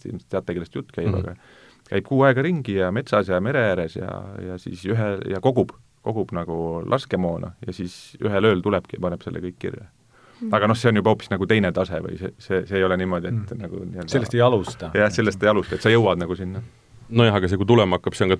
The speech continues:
Speaker 2: töö. See on,
Speaker 1: Jah, just.
Speaker 2: see on uskumatu nii-öelda pingutus, see kõik välja saada endast ja, ja õigesti saada välja, sest et, äh,
Speaker 3: Just.
Speaker 2: seal on ka kindlasti rämpsu palju sees, <laughs> kõige paremas mõttes.
Speaker 3: Sest kui sa oma ideed, äh, nagu eriti hästi inimesteni viia, on ka see,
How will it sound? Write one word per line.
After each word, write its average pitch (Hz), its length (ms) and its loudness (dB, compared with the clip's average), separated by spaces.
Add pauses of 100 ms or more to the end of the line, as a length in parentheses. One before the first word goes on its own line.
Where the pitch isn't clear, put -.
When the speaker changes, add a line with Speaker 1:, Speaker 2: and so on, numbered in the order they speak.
Speaker 2:
töö. 95 160 2 (420)
See 82 140 -6
on, 80 80 0
Speaker 1:
Jah, 85 340 0
just. - 300 -6 (200)
Speaker 2:
see 90 120 -2
on 85 260 2
uskumatu 92 640 0
nii-öelda 87 320 2
pingutus, 90 460 0
see 87 100 -2
kõik 82 180 -2
välja 87 240 2
saada 78 360 2
endast 82 360 -4
ja, 80 140 2
ja 82 120 4
õigesti - 360 2
saada 80 260 0
välja, - 240 -4
sest - 240 -16
et, - 220 -18
äh, 202 180 -6
Speaker 3:
Just. - 200 -16 (340)
Speaker 2:
seal 85 140 0
on 82 80 2
ka 85 80 0
kindlasti 87 320 2
rämpsu 90 360 -2
palju 80 220 2
sees, 104 380 -4 (100)
<laughs> - 120 -20
kõige 95 180 0
paremas 92 320 0
mõttes. 92 320 -2 (420)
Speaker 3:
Sest - 160 -14
kui 220 80 -2
sa 202 220 -2
oma 190 180 -4
ideed, 196 420 -2
äh, 185 400 -6
nagu 180 300 -8
eriti 190 560 0
hästi 185 580 -6
inimesteni 180 680 -2
viia, 185 280 -6
on 175 80 -6
ka 180 120 -8
see, 196 260 -4